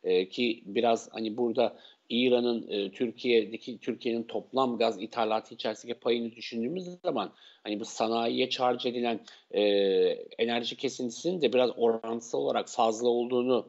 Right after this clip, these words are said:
e, bu noktada görüyoruz. Dolayısıyla sanayiye yansıması konusunda halen çok belirsiz bir, e, aşamada olduğumuz söylenebilir. Geçici bir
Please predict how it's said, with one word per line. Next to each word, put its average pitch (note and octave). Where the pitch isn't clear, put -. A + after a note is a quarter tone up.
e, F2
bu G2+
noktada F#2+
görüyoruz. G2+
Dolayısıyla B2+
sanayiye A#2+
yansıması C3
konusunda C3+
halen B2
çok C3
belirsiz B2+
bir, G#2+
e, F#2+
aşamada A#2+
olduğumuz C3
söylenebilir. A#2+
Geçici A#2
bir B2